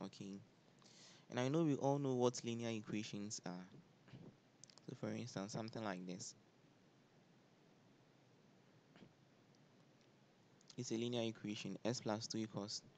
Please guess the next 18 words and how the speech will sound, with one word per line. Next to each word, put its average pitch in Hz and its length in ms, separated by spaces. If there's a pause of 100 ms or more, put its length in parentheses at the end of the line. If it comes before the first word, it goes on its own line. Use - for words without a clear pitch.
(120)
five. 107 300 (1160)
So, 127 400 (480)
<clears throat> - 1040
when 131 160
you 139 100
are 139 60
given 170 400
x 131 220
to 101 60
be 101 120
three, 98 440 (2250)
we 131 140
know 180 160
that 143 260
x 151 220
equals 127 320
to - 160 (180)
three 104 320